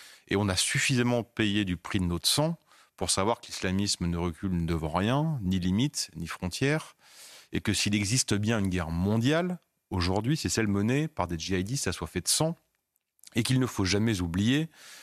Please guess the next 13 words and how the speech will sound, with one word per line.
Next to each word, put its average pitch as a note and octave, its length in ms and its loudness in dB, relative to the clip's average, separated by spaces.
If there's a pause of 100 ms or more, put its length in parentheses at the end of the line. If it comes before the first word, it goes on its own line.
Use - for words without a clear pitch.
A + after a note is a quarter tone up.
(200)
que, A#2+ 340 2 (120)
euh, F#2+ 100 -2
l'islam G#2+ 460 0
est - 140 -4
une F#2+ 80 0
religion F2+ 640 -2
globalisée A#2+ 800 0 (100)
depuis F2+ 340 -4
l'origine, F#2+ 520 0 (140)
une F#2 120 -2
religion F#2+ 400 0
de D#2 100 -4
conquête, - 680 -2